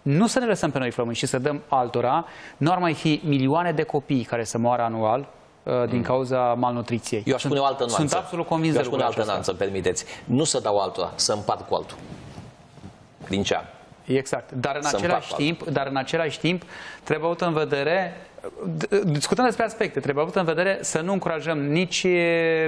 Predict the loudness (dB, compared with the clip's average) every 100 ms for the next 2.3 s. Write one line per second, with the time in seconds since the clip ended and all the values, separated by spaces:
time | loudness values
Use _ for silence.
0 | 0 -2 0 0 2 2 4 4 4 4
1 | 2 0 0 0 -2 -2 -2 0 0 2
2 | 2 4 2